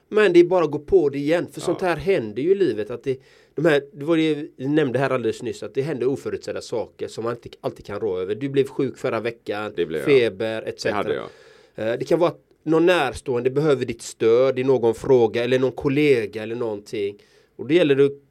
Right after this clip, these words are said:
Speaker 1: att kunna vara flexibel, för det är det vi samtalar också om, flexibel och vara människa, men ändå kunna ha sin struktur och inte tappa sin vision och de här små, små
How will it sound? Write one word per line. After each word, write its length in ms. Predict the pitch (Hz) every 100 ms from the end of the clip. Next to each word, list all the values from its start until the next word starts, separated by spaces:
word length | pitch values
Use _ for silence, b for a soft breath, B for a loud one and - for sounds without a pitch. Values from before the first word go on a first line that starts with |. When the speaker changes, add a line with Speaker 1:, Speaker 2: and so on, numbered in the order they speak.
| _
Speaker 1:
att 180 | 151 -
kunna 200 | - 156
vara 220 | 156 165
flexibel, 680 | - 151 151 - 196 127 107
för 100 | 143
det 80 | 147
är 60 |
det 120 | 151 143
vi 100 | 127
samtalar 500 | - 143 - 127 131
också 200 | 139 113
om, 140 | 120 -
flexibel 640 | 143 143 - 160 120 113
och 60 | 123
vara 120 | 127
människa, 760 | 117 131 147 104 90 - 127 139 b b b
men 180 | 123 165
ändå 240 | 147 117
kunna 200 | - 123
ha 260 | 120 139 104
sin 220 | 135 120
struktur 640 | - 113 - - 143 147
och 120 | 123 147
inte 520 | 139 - - 117 110 b b b b b b b _
tappa 400 | 156 139 _ 95
sin 200 | - 113
vision 640 | 117 - 127 123 135 117 -
och 160 | 120
de 120 | 123
här 160 | 131 113
små, 840 | - - 139 131 131 131 131 123 - _ _
små 760 | - - 117 113 107 101 98